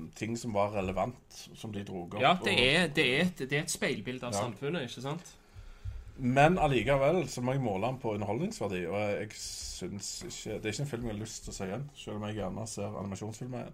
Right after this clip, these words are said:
Speaker 2: Hmm.
Speaker 1: Eh, Vaiana ser jeg gjerne igjen. Den, jeg koste meg mer med den, men den er jo en mindre viktig film da.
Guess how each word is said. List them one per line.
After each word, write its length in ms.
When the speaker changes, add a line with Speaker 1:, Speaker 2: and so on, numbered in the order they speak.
Speaker 2:
Hmm. 140
Speaker 1:
Eh, 140
Vaiana 460
ser 140
jeg 100
gjerne 280
igjen. 160
Den, 260
jeg 160
koste 460
meg 260
mer 400
med 360
den, 300
men 120
den 220
er 120
jo 60
en 160
mindre 320
viktig 440
film 180
da. 60